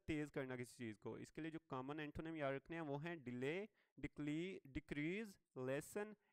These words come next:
and contract। और यहाँ पे correct option mark करना है alpha, delay। Antonym of chaste, chaste का मतलब होता है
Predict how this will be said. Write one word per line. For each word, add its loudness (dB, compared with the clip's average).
and -2
contract। 0
और 2
यहाँ 4
पे 2
correct 2
option -2
mark 2
करना 0
है 0
alpha, 2
delay। 2
Antonym 0
of 2
chaste, 2
chaste 4
का 2
मतलब 0
होता 2
है 2